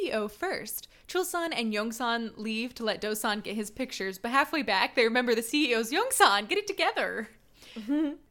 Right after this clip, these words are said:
Speaker 1: Then Dosan discovers a magazine spread that was shot there. It's an interview with Ji Pyong in the same magazine they're about to be featured in. Dosan hasn't been sad in a few minutes, so he pouts a little.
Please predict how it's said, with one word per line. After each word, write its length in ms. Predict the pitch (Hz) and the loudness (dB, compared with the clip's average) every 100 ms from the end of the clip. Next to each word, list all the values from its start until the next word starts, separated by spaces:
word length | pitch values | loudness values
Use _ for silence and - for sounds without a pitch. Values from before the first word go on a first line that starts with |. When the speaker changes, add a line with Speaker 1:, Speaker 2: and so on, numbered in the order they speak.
| - 226 | -20 -4
Speaker 1:
Then 180 | 339 370 | 0 2
Dosan 320 | 349 302 285 | 2 2 0
discovers 440 | 254 254 233 226 220 | 0 -2 0 0 -4
a 80 | 185 | -6
magazine 500 | 185 208 202 196 196 | -4 -4 -6 -8 -10
spread 320 | - 180 175 | -8 -6 -6
that 100 | 170 | -8
was 80 | 196 | -6
shot 320 | - 226 226 | -4 -4 -4
there. 260 | - - - | -8 -8 -10
It's 160 | 220 240 | -10 -8
an 80 | 233 | -4
interview 340 | 240 226 202 | -4 -2 -4
with 140 | 190 196 | -4 -2
Ji 180 | 294 | -2
Pyong 440 | 311 208 156 160 170 | -2 -4 -6 -6 -8
in 100 | 202 | -8
the 60 | |
same 240 | 196 208 202 | -6 -6 -4
magazine 580 | 175 175 185 262 262 175 | -6 -8 -8 -4 -4 -6
they're 160 | 180 | -8
about 220 | 175 - | -6 -8
to 100 | - | -10
be 100 | 185 | -14
featured 380 | 180 254 262 185 | -10 -8 -6 -8
in. 220 | 110 - - - - | -10 -14 -18 -20 -6
Dosan 340 | 427 403 330 285 | -4 -2 -2 -2
hasn't 260 | 254 220 | -4 -4
been 160 | 190 185 | -8 -8
sad 320 | 269 302 190 | -8 -4 -4
in 140 | 165 180 | -6 -10
a 20 | |
few 180 | 196 175 | -12 -10
minutes, 360 | 180 294 359 | -8 -8 -8
so 120 | - | -6
he 80 | 254 | -6
pouts 320 | 302 320 302 | -4 -4 -6
a 40 | 160 | -8
little. 340 | 156 110 180 | -10 -10 -12